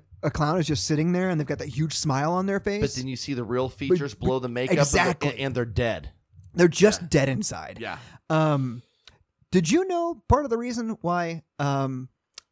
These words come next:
Speaker 1: clowns wear the baggy clothes is because when, uh, clown, the clown movement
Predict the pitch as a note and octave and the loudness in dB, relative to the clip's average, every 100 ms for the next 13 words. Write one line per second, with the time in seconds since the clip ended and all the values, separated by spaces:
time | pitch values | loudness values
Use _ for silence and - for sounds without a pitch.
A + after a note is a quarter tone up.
0 | _ _ _ _ - E3 F3 E3+ D3+ C3+ | _ _ _ _ -4 0 0 0 -2 2
1 | D3 C#3+ C3+ C#3 - B2 C#3+ D3+ C#3+ C3 | 2 4 2 -2 -4 -4 -4 -6 -2 -2
2 | B2+ D#3+ F#3 - - _ _ _ _ D3+ | -2 -4 -8 -14 -18 _ _ _ _ 0
3 | C#3 D3 D#3+ C#3+ D3+ D3 C#3 B2+ - _ | 2 2 4 2 2 0 0 -2 -6 _
4 | C3 B2 A2 G2+ _ - D#3 D3+ D#3 D3 | -2 -2 -4 -8 _ -8 -2 0 0 -2
5 | D3 C#3+ E3 E3+ D#3 D#3 D3 | -4 -4 0 2 4 4 2